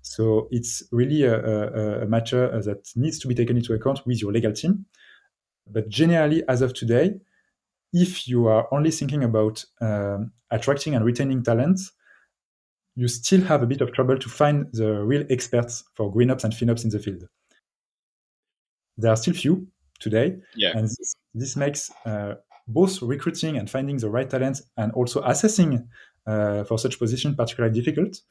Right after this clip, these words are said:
Speaker 1: because you don't have the, the expert and the people within your team already to know if the potential candidates are good at, uh, GreenOps or, or FinOps. So, uh, we see that, uh,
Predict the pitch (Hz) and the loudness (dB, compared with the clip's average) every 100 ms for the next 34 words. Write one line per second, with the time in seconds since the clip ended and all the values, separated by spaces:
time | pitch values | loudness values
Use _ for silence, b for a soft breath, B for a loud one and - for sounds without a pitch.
0 | B B B - 117 113 123 151 165 165 | B B B -6 -4 0 2 4 4 2
1 | 120 110 110 110 110 113 _ 147 147 - | 2 0 0 0 -2 -2 _ 0 0 2
2 | 143 127 107 151 147 123 123 143 175 139 | 2 2 -2 -2 0 0 0 4 4 2
3 | - 135 117 110 123 185 185 B B _ | -2 0 2 2 0 -4 -6 B B _
4 | - 123 147 165 - 139 147 - - 107 | -2 2 4 4 2 -4 -4 -8 -14 -6
5 | 110 104 104 101 - 139 131 123 131 135 | -2 -2 -2 -6 -6 -4 -4 -4 -4 -2
6 | 131 131 - - 113 110 107 - _ _ | 0 -2 -6 -6 -2 0 -2 -8 _ _
7 | _ _ 104 202 247 123 - - 107 110 | _ _ 2 4 4 0 -10 -4 -4 -2
8 | 117 107 110 120 123 104 - 107 - 120 | -2 -2 0 0 0 -4 -4 -6 -4 -2
9 | 156 185 - b b b b - 117 113 | -2 -4 -14 b b b b -6 0 2
10 | 113 113 _ _ _ _ _ - - _ | 2 -2 _ _ _ _ _ -16 -16 _
11 | 117 110 107 107 - - 131 151 185 151 | 0 2 2 0 -4 -4 -2 2 4 4
12 | 120 - - _ _ 117 107 107 | 4 -2 -10 _ _ -2 0 0